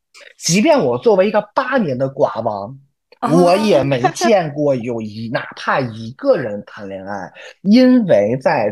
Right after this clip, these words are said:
Speaker 1: 主体思想的关怀之下，你不需要对外寻求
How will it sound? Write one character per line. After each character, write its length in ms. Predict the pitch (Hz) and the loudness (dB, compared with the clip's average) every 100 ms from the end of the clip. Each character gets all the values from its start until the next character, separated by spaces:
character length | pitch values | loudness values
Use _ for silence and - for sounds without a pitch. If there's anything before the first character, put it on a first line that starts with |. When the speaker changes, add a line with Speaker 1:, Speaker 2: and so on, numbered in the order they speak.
| - | -4
Speaker 1:
主 260 | 127 165 | -2 0
体 220 | 233 170 | -2 -2
思 220 | 127 - 175 | -4 -4 -6
想 180 | 160 | -6
的 80 | 110 | -10
关 300 | 104 180 185 | 0 2 2
怀 200 | 185 123 | -2 -6
之 160 | 131 170 | -2 -4
下， 240 | 170 175 131 | -2 -2 0
你 160 | 117 | -4
不 180 | 113 240 | -6 -8
需 220 | - - | -6 -2
要 200 | 254 214 | 0 0
对 200 | 170 185 | -2 -2
外 180 | 160 151 | -2 -6
寻 260 | 131 - 165 | -10 -10 -10
求 160 | - | -6